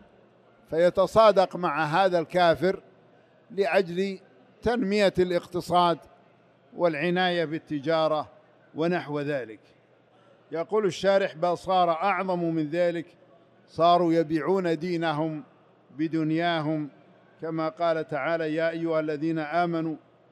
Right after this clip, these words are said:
لا تخونوا الله والرسول وتخونوا أماناتكم وأنتم تعلمون.'"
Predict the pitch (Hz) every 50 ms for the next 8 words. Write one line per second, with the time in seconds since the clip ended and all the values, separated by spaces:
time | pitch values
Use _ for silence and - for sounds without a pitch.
0 | _ _ _ _ 98 107 127 156 185 190 185 190 175 - - 180 185 180 175 170
1 | 165 160 165 180 185 175 156 160 160 160 156 156 156 156 156 147 - - 180 180
2 | 175 165 160 160 156 156 147 - 165 151 - - 180 202 208 202 202 196 190 175
3 | 156 175 175 180 180 175 170 170 175 180 180 170 165 - 170 135 - 165 165 156
4 | 151 156 160 170 170 151 - 160 147 135 - 156 139 131 139 156 156 165 156 143
5 | 110 95 92